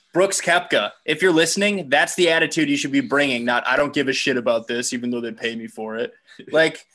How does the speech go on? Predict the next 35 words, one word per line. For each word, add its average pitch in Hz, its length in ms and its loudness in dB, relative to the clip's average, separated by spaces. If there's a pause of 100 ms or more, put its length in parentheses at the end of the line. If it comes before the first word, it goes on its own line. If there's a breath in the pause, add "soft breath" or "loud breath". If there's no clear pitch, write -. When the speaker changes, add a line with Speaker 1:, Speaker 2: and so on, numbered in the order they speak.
(140)
Speaker 1:
yeah, 233 200 2
they 196 120 2
pay 208 200 -2
a 220 60 2
lot 208 140 4
of 202 80 0
money 196 160 2
for 180 100 -6
twentieth, 175 400 -4
so - 160 -8
let's 143 140 -4
get 214 160 0
to 180 80 -8
twentieth. 180 500 0
Not, 139 200 -2
let's 139 180 -6
not 147 240 -2
make 135 260 -6
the 135 80 -10
cut - 420 -2
every 120 360 -8
time. 110 360 -14 (240)
Speaker 2:
Yeah. 104 140 -10
Speaker 1:
Like, 139 340 0
it's 147 220 -4
just, - 360 -4 (300)
he's 156 140 -8
a 156 60 -6
cool, 190 400 0
he 165 200 -10
seems 202 240 -6
like 185 120 -2
a 165 80 -6
cool 160 280 -6
dude. 135 440 -6